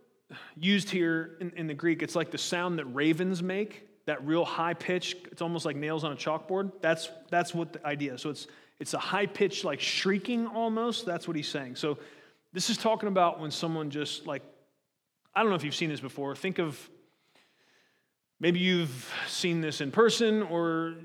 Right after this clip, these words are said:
you know, you've watched Jerry Springer or something like that. When people just lose their stuff, man, and they start shooting off at the mouth, and it's, like, so emotionally charged that they are,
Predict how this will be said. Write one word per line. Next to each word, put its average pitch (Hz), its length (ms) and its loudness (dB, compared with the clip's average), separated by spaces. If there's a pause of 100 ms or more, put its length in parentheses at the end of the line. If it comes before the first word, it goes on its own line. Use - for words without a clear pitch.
(140)
you 160 80 -6
know, 147 40 -4
you've 143 140 -4
watched 156 240 0
Jerry 165 240 4
Springer 180 280 0
or 165 40 -2
something 180 160 -4
like 165 100 -4
that. 170 120 0
When 165 100 -4
people 208 240 2
just 160 240 0
lose 165 480 -2
their 175 240 0
stuff, - 640 -4
man, 117 300 -18 (460)
and 156 120 0
they 175 100 6
start 165 240 2
shooting 202 320 2
off 196 140 4
at 202 60 -2
the 196 60 0
mouth, 160 300 0 (360)
and 165 100 4
it's, 160 220 0
like, 165 140 0
so 233 440 6
emotionally 185 680 2
charged 151 600 0
that 143 80 -4
they 175 140 2
are, 165 160 2